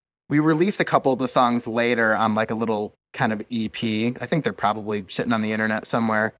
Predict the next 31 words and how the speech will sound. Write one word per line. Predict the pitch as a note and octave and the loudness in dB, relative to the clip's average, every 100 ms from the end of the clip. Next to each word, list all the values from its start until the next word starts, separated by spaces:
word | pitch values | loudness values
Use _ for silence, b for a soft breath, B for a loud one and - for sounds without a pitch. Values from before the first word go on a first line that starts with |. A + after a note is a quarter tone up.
| _ _ _ | _ _ _
But | D3+ | 0
they | D3 | 4
never | C#3+ D#3+ | 6 4
made | E3 D3 | 4 4
the | C#3 | 4
record. | B2 A2+ B2+ A#2 A2+ | 4 2 0 0 0
The | A#2+ | -2
whole, | A#2 C3+ | -2 0
all | C#3 C#3 | 6 6
those | E3 A#2+ | 6 6
songs | C#3+ D#3 D3 | 6 6 4
actually | A#2+ B2 | 0 0
got | A2 - | -4 -6
scrapped. | - B2 A#2+ B2+ - | -4 0 4 2 2
And | A#2+ | 0
I | |
became | B2 C3 C3+ A#2+ | 0 -2 -2 0
so | - A2+ | 0 -2
frustrated | - - A#2+ C3+ - A#2+ G#2+ G2+ F2 - _ _ _ _ _ _ _ _ _ _ _ _ _ _ - | -4 -2 0 0 0 -4 -4 -8 -14 -18 _ _ _ _ _ _ _ _ _ _ _ _ _ _ -4
with | A#2+ | -2
just | - B2+ - - _ _ | 0 -2 -2 -10 _ _
them | B2 A#2 | -2 0
getting | A#2 B2+ - | 2 0 0
scrapped | - C3 B2 A#2 | -2 2 2 2
without | B2 A2+ G#2+ | 0 0 2
really | A2+ | 0
having | A2 G#2+ G#2+ | 0 0 0
a | G#2 | -2
conversation | A#2+ G#2 - - D3+ D3 - C#3 | -2 -2 -4 0 2 2 0 2
about | C3+ C3+ C3 | 4 4 4
it. | C3 A#2+ | 4 2